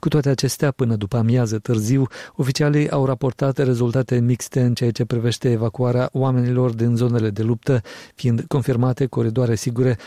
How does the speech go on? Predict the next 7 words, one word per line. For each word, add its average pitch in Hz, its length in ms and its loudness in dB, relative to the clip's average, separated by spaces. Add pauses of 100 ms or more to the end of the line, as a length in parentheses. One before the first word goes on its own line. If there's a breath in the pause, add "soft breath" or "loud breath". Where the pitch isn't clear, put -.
(160 loud breath)
numai 139 360 0
din 135 200 0
orașul 123 420 0
Sumă, 127 460 0
din 123 280 0
estul 120 360 -2
țării, 135 380 0